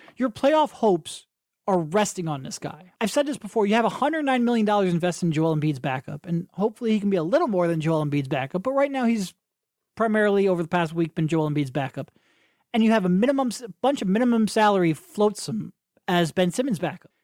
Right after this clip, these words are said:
You cannot lose this guy. You have nobody else that can really create shots at a high level. You have nobody else that can defend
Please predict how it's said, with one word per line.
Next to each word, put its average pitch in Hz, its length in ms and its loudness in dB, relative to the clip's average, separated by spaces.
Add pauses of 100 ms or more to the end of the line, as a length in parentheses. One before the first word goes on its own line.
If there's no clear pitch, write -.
(100)
You 196 140 0
cannot 233 360 0
lose 180 300 0
this 160 160 -2
guy. 151 260 -6
You 185 120 0
have 220 120 0
nobody 254 400 2
else 220 220 0
that 208 100 -4
can 160 320 -2
really 196 300 2
create 180 300 -2
shots 165 320 -2
at 151 80 -4
a 143 40 -6
high 147 180 -2
level. 170 380 -2
You 185 100 0
have 180 100 0
nobody 226 260 4
else 208 160 0
that 196 120 -4
can 170 120 0
defend 202 680 -2